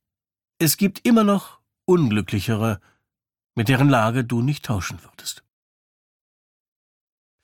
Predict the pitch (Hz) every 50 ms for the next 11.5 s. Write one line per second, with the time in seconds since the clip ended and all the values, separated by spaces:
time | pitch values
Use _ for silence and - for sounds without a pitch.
0 | _ - - - - 175 135 131 120 113 120 120 160 160 147 170 175 165 180 170
1 | - - 160 160 170 170 151 - 180 180 160 - 165 151 - 151 143 127 135 170
2 | 156 151 - 143 156 165 147 - - 165 143 120 120 117 107 110 117 127 123 -
3 | - 123 110 110 110 113 123 123 - 120 98 - 101 92 101 110 127 143 139 123
4 | 120 110 101 104 98 98 98 - - 110 113 113 113 117 117 104 95 95 - -
5 | 139 - - 123 110 - 110 101 104 110 101 104 98 - 123 120 120 - 131 -
6 | 117 - _ _ _ _ _ _ _ _ _ _ _ - - 147 - 190 196 -
7 | 143 139 - - 185 180 190 175 185 196 185 147 170 185 180 170 190 175 147 147
8 | 143 151 156 160 170 - 160 151 165 170 185 175 202 202 - - 165 143 - 151
9 | 156 165 175 180 156 _ _ _ _ _ _ _ _ _ _ - 156 143 170 156
10 | - 185 180 165 - - 185 165 143 - - 160 - 160 170 151 - - 214 175
11 | - - - 101 87 - - _ -